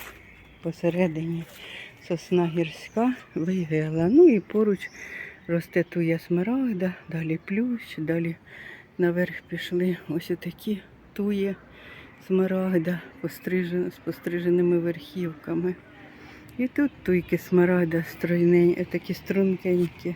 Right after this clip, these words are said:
І ось, бачимо, гілочку пустила вона.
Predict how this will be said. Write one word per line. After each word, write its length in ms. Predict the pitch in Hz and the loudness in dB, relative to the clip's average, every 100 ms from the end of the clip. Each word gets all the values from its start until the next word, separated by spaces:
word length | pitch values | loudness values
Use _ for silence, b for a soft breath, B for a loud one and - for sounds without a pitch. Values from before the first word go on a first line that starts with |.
| - - - B B B B B B - - 302 | -10 -20 -20 B B B B B B -20 -6 2
І 120 | 311 | 4
ось, 320 | 302 254 - - | 4 2 -2 -2
бачимо, 520 | 175 196 - 190 190 | 2 2 2 4 6
гілочку 580 | 180 185 185 180 - 185 | 6 4 2 0 -4 -12
пустила 580 | - 170 - 196 185 196 | -8 -8 2 6 6 6
вона. 340 | 196 202 202 | 6 6 4